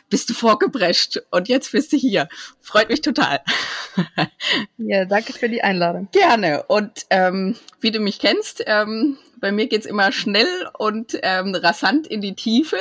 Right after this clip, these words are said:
Speaker 1: Deshalb habe ich mir ein Fragerad überlegt für meine Gäste. Und da würde ich jetzt einfach mal drehen und dir die erste Frage stellen, bevor wir zu deiner Geschichte kommen. Bist du bereit?
Speaker 2: Ja.
Speaker 1: Okay.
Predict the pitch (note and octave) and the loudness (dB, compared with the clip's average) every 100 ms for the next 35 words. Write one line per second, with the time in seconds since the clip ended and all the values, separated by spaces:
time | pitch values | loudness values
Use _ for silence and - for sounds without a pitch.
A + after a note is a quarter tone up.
0 | G4+ G#3 A#3 - D4 C#4+ - F#3 E3 - | -2 -2 -2 -2 0 0 -2 -2 -2 -4
1 | D3 E3+ - D#3 A3+ D4+ C4 E3+ C#3+ D3 | -10 -8 -8 -6 -4 -4 -4 -2 -2 -2
2 | - D#3+ D#3 D3 F3 D4 - A3 E3+ E3 | -6 -6 -4 -4 -4 -8 -8 -6 -6 -6
3 | E3+ E3+ G3 - A#3 F4+ - - - - | -6 -4 -6 -6 -8 -8 -14 -20 -20 -20
4 | - G#3 F#3 E3+ B3+ F4+ A3 A3+ G#3+ D#4 | -6 -2 -2 -2 -4 -2 -4 -2 -2 0
5 | D4 F3 E3 A#3+ E3+ F3+ F#4+ - G#3+ G3+ | 2 2 0 0 2 2 0 -2 -6 -2
6 | G3 F#3 F3+ - G#3 - D4+ - D#3 E3+ | -4 -2 -2 2 0 0 -6 -4 -4 -2
7 | A#3+ - F#3 F#3 D#4+ - - _ - D#3+ | -2 -4 -4 -2 -4 -8 -20 _ -12 -10
8 | - F3 G#3 A3+ A3 - - C#3 D3+ G3 | -2 0 2 0 -2 -6 -6 -4 -2 -2
9 | D4 - E3+ - B2+ B2 C3+ - _ _ | 0 -2 -4 -10 -10 -10 -10 -14 _ _
10 | F#3 - C#3+ D3+ D#4 C#5 - _ _ - | -14 -10 -2 2 2 0 -6 _ _ -16
11 | F#3+ G3+ - - - - - - - - | -6 -4 -4 -2 0 2 2 2 2 2
12 | - - - - - - - - - - | 0 0 0 0 0 0 -2 -4 -6 -8
13 | - - _ _ _ _ _ _ _ _ | -8 -8 _ _ _ _ _ _ _ _
14 | _ _ - - _ - D4+ G#3+ F3 D3+ | _ _ -18 -18 _ -2 0 0 -2 -4
15 | C#3+ C#3+ | -8 -12